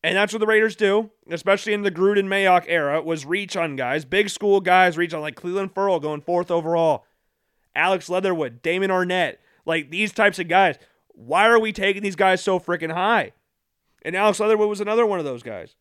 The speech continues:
Like, Christian Darrisaw was right there, who has turned out to be a very good tackle in the N F L. He went to twenty-three to the Minnesota Vikings, who traded back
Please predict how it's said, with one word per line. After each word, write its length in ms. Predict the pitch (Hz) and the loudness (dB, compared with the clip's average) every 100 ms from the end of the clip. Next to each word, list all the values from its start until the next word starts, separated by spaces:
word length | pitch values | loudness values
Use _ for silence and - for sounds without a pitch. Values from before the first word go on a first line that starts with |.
| _ - | _ -10
Like, 100 | 165 | -2
Christian 320 | 226 247 226 | 0 0 -2
Darrisaw 460 | - 247 233 233 208 | 4 4 4 2 0
was 100 | 175 | 2
right 220 | 208 202 | 2 2
there, 380 | 220 240 165 _ | 0 0 0 _
who 120 | 202 | 0
has 100 | 196 | 0
turned 200 | 175 220 | 0 0
out 100 | 220 | 0
to 60 | 202 | -2
be 120 | 220 | 0
a 80 | 220 | 0
very 400 | 147 196 233 233 | 0 0 2 2
good 180 | 190 175 | 0 -2
tackle 300 | 180 165 156 | -2 -2 -4
in 80 | |
the 80 | 147 | -6
N 80 | 139 | -8
F 180 | 127 - | -8 -10
L. 240 | 110 76 _ _ _ _ _ - | -12 -12 _ _ _ _ _ -4
He 100 | 185 | -2
went 140 | 208 | 0
to 80 | 208 | -2
twenty-three 420 | 190 226 214 226 | 0 0 0 0
to 80 | 220 | 0
the 40 | |
Minnesota 340 | 208 208 214 202 | -2 -2 -2 0
Vikings, 340 | 214 185 147 | 0 0 -8
who 80 | 190 | -10
traded 460 | - 214 202 135 | -2 0 0 -4
back 360 | - 202 220 - | -2 0 0 -4